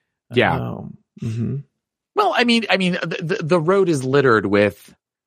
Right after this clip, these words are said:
Speaker 1: with RuPaul's, you know, carcasses that she's thrown behind her over
Speaker 2: Yeah.
Speaker 1: time. And, but, but particularly, I, you're right with Matthew too. I kind of think about that and just how that has not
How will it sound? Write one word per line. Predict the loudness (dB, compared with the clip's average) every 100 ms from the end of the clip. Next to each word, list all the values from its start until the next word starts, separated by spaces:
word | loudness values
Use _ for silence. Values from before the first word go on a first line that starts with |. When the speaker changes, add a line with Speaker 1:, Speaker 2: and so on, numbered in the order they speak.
| _ _ _ _ _ _ -12 -6
Speaker 1:
with | 0 0
RuPaul's, | 2 0 2 2 2 2 -4 -6
you | -4
know, | -2 -6
carcasses | -2 0 0 -4 -4 -6 -6
that | -8
she's | -6 -6
thrown | -4 0 0 0
behind | -2 -2 -4 -4
her | -4
over | -4 -4
Speaker 2:
Yeah. | -2 -2
Speaker 1:
time. | -2 -2 -2
And, | -2
but, | 0 0 2
but | -2 0
particularly, | -2 0 0 2 2 2 0 0
I, | -2
you're | 0 0
right | 0 0
with | 0
Matthew | 0 -2 -2 -4
too. | -2 0 0
I | -2
kind | -2 -2
of | -2
think | -6 -4
about | -4 -2
that | -2 -2
and | -4
just | -4 -6 -2
how | 0 0
that | 0 -2
has | -2 -6
not | -4 -4 -4